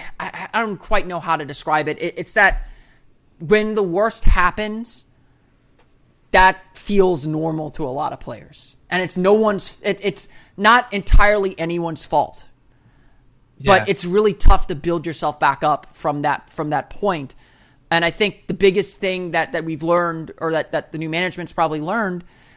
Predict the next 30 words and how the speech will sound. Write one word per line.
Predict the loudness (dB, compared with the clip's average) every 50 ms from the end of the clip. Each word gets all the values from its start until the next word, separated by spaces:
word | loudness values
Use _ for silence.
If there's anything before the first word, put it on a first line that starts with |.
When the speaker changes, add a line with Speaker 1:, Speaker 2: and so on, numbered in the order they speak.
| _ _ _ _ _ _ _ -6
Speaker 1:
is | -4 -4 -4 -4 -2
that | 0 2 4 4 2 0 -2 -6 _ _ _ _ _ _ _ _ _ _ _ _ -20 -20 -20 -20 _ _ _ _ _ _ _ 4
this | 4 4 4 2
group | -2 -4 -2 -4 -4 -4 -6 -4 0
as | 2 2 2 0 -2
constructed, | -8 -10 -8 -4 -4 -4 -4 -4 -6 -10 -8
just, | -8 -8 -10 -10 -10
just, | -10 -8 -8 -8 -10 -10 -8
it, | -8 -8 -8 -4 -2
there's | 0 0 0 0
something, | -2 -2 -2 -2 -4 -4 -4 -2 0
there's, | 0 -2 -2 -4 -4 -4
there's | -4 -4 -4 -4 -4 -4 -4
a | 0
lot | 2 4 4 4
of | 4 2
scarring. | -4 -6 -2 0 0 0 0 -2 -8 -14 -20 -20 -20 _ _ _ _ _ _ _ _ _ _ _ _ _ _ _ _ _ -4
And, | -4 -2 -4 -4 -6 -6
and | -4 -2 0
more | 0 0 0
than | 0 -2
anything, | -4 -4 -6 -6 -8 -8 -8
the | -8
team | -10 -8 -6
has | -4 -4 -4 -4
to | -6 -6
move | -6 -6 -4
on | -4 -4 -6 -6 -8
from | -12 -16 -14 -12
that. | -12 -12 -12 -16 -20 _